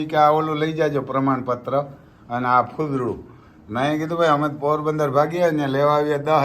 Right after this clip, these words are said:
હજાર બે. તો કે તો અમે કુરિયર કરી દે. હું મેં કીધું કાંઈ વાંધો નહીં, કુરિયર કરી દેજો, બીજું કામ ન કહે કે તમે ત્યાં બનાવી લ્યો, અમે પૈસા મોકલી દઈએ, તમને કંઈ વાંધો નથી ને.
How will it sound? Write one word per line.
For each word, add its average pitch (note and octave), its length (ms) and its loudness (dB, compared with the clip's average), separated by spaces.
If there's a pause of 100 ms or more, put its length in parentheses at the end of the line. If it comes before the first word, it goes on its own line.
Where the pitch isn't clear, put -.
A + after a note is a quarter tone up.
હજાર C3 180 -2
બે. C#3+ 160 0 (1000)
તો C3 120 -6
કે C#3+ 120 -2
તો D3+ 80 2
અમે D#3+ 180 0 (100)
કુરિયર E3+ 400 0
કરી C#3+ 260 0
દે. G#2 160 -2
હું E2 100 -12 (960)
મેં A#2 80 -12
કીધું A#2+ 200 -8
કાંઈ D#3 240 2
વાંધો D#3+ 220 2 (100)
નહીં, A#2+ 300 -6
કુરિયર C3+ 380 -4
કરી D#3 240 -4
દેજો, A#2 220 -4
બીજું C3+ 320 -6
કામ C#3 180 2
ન C3+ 140 -4
કહે C#3 180 -2
કે B2+ 80 -6
તમે C#3 300 -2
ત્યાં C3+ 180 0
બનાવી D3+ 380 0
લ્યો, D3 180 2
અમે B2+ 160 -4
પૈસા C3+ 360 0
મોકલી C#3+ 340 -4
દઈએ, D#3+ 200 -4 (840)
તમને C#3+ 340 0
કંઈ C#3+ 220 4
વાંધો D#3 320 4
નથી E3+ 340 -2
ને. D3 40 0